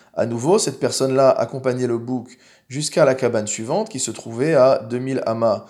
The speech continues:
de son lieu de Shvita, du lieu, euh, dans lequel la personne précédente avait déterminé sa résidence à la veille de Kippour, et cetera, jusqu'à ce qu'on arrive au Tsouk, jusqu'à ce qu'on arrive à la falaise. Il y avait donc une sorte de relais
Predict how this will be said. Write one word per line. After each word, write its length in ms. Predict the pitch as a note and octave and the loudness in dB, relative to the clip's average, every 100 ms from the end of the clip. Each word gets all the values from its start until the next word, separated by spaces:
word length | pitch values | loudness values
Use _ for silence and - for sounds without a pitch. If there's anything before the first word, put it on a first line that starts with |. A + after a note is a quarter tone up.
| _ _ | _ _
de 120 | A2+ | -8
son 220 | A#2 B2 B2 | -6 -4 -4
lieu 420 | A#2+ A#2+ G#2+ - - _ | 0 0 0 -6 -20 _
de 120 | - | -10
Shvita, 600 | G#2 A2+ G#2+ D3 F3+ - - A2 | -8 -8 -6 2 2 2 -4 -14
du 120 | A2 | -10
lieu, 480 | A2 C3+ C3 - - _ - _ _ - | -4 0 0 -4 -12 _ -20 _ _ -4
euh, 220 | A2+ G2 A#2 | -2 -2 -4
dans 160 | A#2+ | -4
lequel 560 | A#2+ A2+ B2+ A2+ G#2 - _ | -2 -2 0 2 0 -8 _
la 220 | A2+ A2 G#2+ | -8 -6 -4
personne 380 | G#2+ - A#2 | -4 -4 -6
précédente 680 | A2 G#2+ - A#2 A2 G#2+ - - - _ | -6 -6 -6 -4 -4 -6 -14 -20 -20 _
avait 360 | A2+ A2+ A#2+ A2+ | -4 0 0 -2
déterminé 580 | A#2 A#2 A#2+ A#2+ A#2+ A2+ | -4 -2 -2 -2 -4 -4
sa 160 | G#2+ | -4
résidence 640 | G#2+ G#2 G#2+ G#2+ G#2 - - | -4 -6 -6 -4 -4 -8 -6
à 60 | G#2+ | -4
la 100 | G2+ | -2
veille 220 | G#2+ G#2 | -2 -4
de 100 | F#2 | -8
Kippour, 600 | - - D3 G3 C4 - _ _ _ - | -16 -8 -4 -4 -6 -14 _ _ _ -6
et 100 | C#3 | -4
cetera, 640 | C3+ B2+ G#2 A2 E3+ - - _ A#2+ | -4 -4 -2 0 0 -4 -16 _ -10
jusqu'à 420 | A#2+ F3+ - F3 | -6 -2 2 2
ce 80 | - | 2
qu'on 160 | C3+ | -4
arrive 440 | G#2+ A2 D#3 F#3 - _ _ A#2 | -4 -2 -4 -6 -14 _ _ -6
au 80 | |
Tsouk, 460 | A2+ - F2 - - - | -6 -6 -6 -8 -18 -12
jusqu'à 320 | B2 - C#3+ | -8 -4 -4
ce 60 | |
qu'on 140 | - A#2+ | -2 -4
arrive 400 | G#2+ C3 D#3+ D3+ - - | -2 -2 -2 -6 -14 0
à 100 | A#2+ | 2
la 100 | A#2 | 4
falaise. 520 | - F#2+ E2+ - - | 2 -2 -4 -10 -14
Il 100 | - | -8
y 40 | G#2 | -4
avait 160 | A2+ | -4
donc 260 | A#2+ E3 E3 | -2 -4 -6
une 60 | A#2+ | -4
sorte 240 | C#3 A2 | -2 -2
de 60 | G#2 | -4
relais 480 | G#2 B2 A#2 D#3+ | -2 0 0 -2